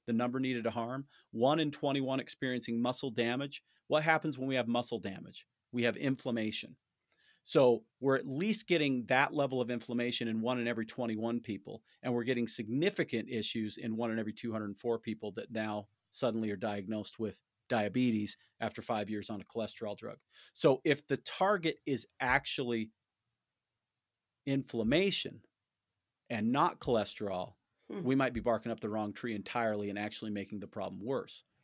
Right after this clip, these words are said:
Speaker 1: So my hypothesis, <laughs> and this is only my hypothesis, is that cholesterol,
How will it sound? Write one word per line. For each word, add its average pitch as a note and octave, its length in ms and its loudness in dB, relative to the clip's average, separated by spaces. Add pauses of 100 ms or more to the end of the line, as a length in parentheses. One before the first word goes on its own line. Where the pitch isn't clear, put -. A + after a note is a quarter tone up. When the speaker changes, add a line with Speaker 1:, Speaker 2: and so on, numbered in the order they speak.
(280)
Speaker 1:
So G#2+ 300 -2 (160)
my B2+ 440 4
hypothesis, F#3 920 0 (160)
<laughs> - 180 -12
and D3+ 180 0
this C3 200 0
is A2+ 120 -2
only C3+ 320 2
my D3 200 4
hypothesis, D3+ 800 0 (460)
is A#2+ 260 0
that A2+ 340 4 (460)
cholesterol, C3+ 720 4